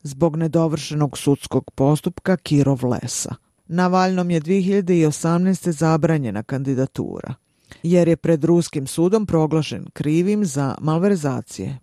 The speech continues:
presuda kojom je automatski diskvalifikovan. On je više puta oštro negirao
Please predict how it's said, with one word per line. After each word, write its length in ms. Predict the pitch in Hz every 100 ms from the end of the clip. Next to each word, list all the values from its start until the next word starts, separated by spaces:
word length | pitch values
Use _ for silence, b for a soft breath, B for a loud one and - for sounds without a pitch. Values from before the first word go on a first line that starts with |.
| -
presuda 500 | 156 170 202 185 185
kojom 380 | - 180 175
je 180 | 175 165
automatski 760 | - 170 - 160 165 160 - 170
diskvalifikovan. 1000 | 147 156 - 156 156 156 147 76 80 - - - - 403 359 359 294 370 - - -
On 160 | 208 208
je 60 |
više 280 | 208 214 170
puta 360 | - 151 156 156
oštro 420 | 156 151 - 139
negirao 680 | 127 127 143 135 123 101